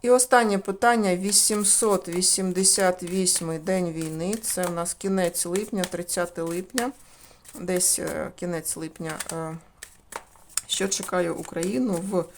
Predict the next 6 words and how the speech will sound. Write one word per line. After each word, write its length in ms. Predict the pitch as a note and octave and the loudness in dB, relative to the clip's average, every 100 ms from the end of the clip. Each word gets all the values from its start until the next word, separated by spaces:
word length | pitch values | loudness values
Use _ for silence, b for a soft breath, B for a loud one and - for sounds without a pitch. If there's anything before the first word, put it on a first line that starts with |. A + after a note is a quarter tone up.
| B B B - | B B B -8
вісімдесят, 760 | F3+ F#3+ - F3+ E3 F3 - - - | -2 0 0 -2 -2 -2 -2 -6 -14
в, 420 | F3+ G3+ - E3 | -8 -6 -4 -4
вісімсот 800 | E3 F#3+ - E3 D#3+ - A#3 - | -2 -2 -2 -2 -2 0 -2 -2
вісімдесят 920 | E3+ E3 - E3+ D#3 D#3+ - F3+ E3 D#3+ | -2 0 0 -2 -2 0 2 0 -2 -6
вісьмий 640 | F3 A3+ - A3+ A3+ A3+ - | -2 0 0 0 -4 -6 -10
день 400 | E3 E3+ F#3+ | -6 -2 -2